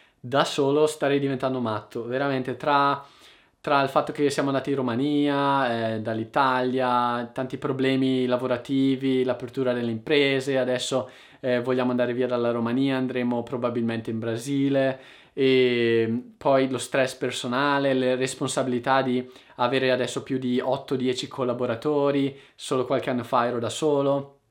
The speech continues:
Insomma, eh, più di duemila studenti, eh, son tante, tante cose da gestire. Allo stesso tempo io voglio mantenere la mia salute, continuare a leggere, a migliorare, investire,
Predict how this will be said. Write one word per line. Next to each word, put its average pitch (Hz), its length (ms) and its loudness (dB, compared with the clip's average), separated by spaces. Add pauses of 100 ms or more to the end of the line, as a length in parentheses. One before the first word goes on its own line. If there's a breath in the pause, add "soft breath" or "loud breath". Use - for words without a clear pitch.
(540)
Insomma, 135 520 -2 (500 loud breath)
eh, 131 420 2
più 156 120 -4
di 147 120 0
duemila 139 320 2
studenti, 143 960 0
eh, 143 240 -4
son - 180 -8
tante, 190 320 -2
tante 165 300 -4
cose 143 320 0
da 135 160 2
gestire. 165 720 -2 (320 loud breath)
Allo 135 160 -2
stesso 147 260 -4
tempo 131 320 -2
io 135 100 2
voglio 131 200 0
mantenere 123 440 -4
la 120 100 -4
mia 120 120 -4
salute, 143 640 -2
continuare 127 420 -2
a 117 60 -2
leggere, 135 460 0
a - 20 -2
migliorare, 131 600 2
investire, 127 920 0